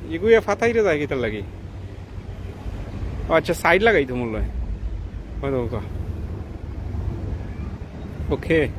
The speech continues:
রাইট। So, কিতা ভাই? অনেক ভাই এতে কমেন্ট কররা, কররা, বুঝছেন? সকলের কমেন্ট পড়তাম পারলাম না। So, আপনারা ক্ষমার দৃষ্টিতে দেখবা, ইনশাআল্লাহ। আম,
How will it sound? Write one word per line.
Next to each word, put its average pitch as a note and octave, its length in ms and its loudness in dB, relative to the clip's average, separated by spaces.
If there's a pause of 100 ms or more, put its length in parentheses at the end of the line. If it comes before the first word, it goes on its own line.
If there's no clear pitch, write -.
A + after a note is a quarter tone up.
রাইট। C#3 320 4 (1160)
So, D3 340 4 (420)
কিতা D3 280 2
ভাই? C#3+ 220 4 (1080)
অনেক G#3 220 6
ভাই A3 160 10
এতে G#3 120 6
কমেন্ট G#3+ 420 4
কররা, F#3 500 8
কররা, F3 400 6 (140)
বুঝছেন? D#3+ 320 0
সকলের D#3 280 0
কমেন্ট G#3 300 0
পড়তাম G3 260 2
পারলাম E3+ 220 4
না। E3 100 6
So, E3+ 100 2
আপনারা F3 460 4
ক্ষমার D#3+ 260 0
দৃষ্টিতে F3+ 360 -2
দেখবা, E3+ 340 2
ইনশাআল্লাহ। D3 420 0
আম, C3 1300 0